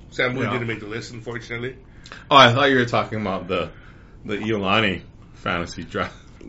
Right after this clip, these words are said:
Speaker 2: Glenn Rice was <laughs> traded for Hakeem Olajuwon or some shit.
Speaker 1: No, he was traded for Hakeem Olajuwon and, like, two other players.
Speaker 2: Oh, was he?
Speaker 1: It was, wait, no, that was David Robinson for Hakeem or something.
Speaker 2: Fuck, I don't remember.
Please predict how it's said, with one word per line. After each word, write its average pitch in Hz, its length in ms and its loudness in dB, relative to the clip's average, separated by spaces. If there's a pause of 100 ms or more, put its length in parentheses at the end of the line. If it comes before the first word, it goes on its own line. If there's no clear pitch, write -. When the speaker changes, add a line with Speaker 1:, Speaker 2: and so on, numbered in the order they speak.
(140)
Speaker 2:
Glenn 107 260 2
Rice 104 400 4
was - 140 -8
<laughs> - 0 -
traded 156 440 6
for 120 180 4
Hakeem 107 400 0
Olajuwon 98 680 -6
or 95 40 -14
some - 220 -16
shit. 104 300 -8 (920)
Speaker 1:
No, 147 280 2
he 143 120 0
was 175 140 2
traded 185 260 4
for 185 140 2
Hakeem 165 260 -2
Olajuwon 147 540 2
and, 120 80 -2
like, 117 180 -4
two 165 180 2
other 131 180 0
players. 120 800 2 (300)
Speaker 2:
Oh, 123 160 8
was 120 200 4
he? 196 200 2 (280)
Speaker 1:
It 170 140 0
was, 226 200 2 (360)
wait, 120 340 -2
no, 120 180 -4
that 123 140 -2
was 147 160 -2
David 123 260 -2
Robinson 104 480 -10
for 98 240 -10
Hakeem 98 460 -10
or 95 80 -14
something. 95 420 -16 (340)
Speaker 2:
Fuck, - 220 -8
I 117 140 6
don't 131 200 2
remember. 90 460 -4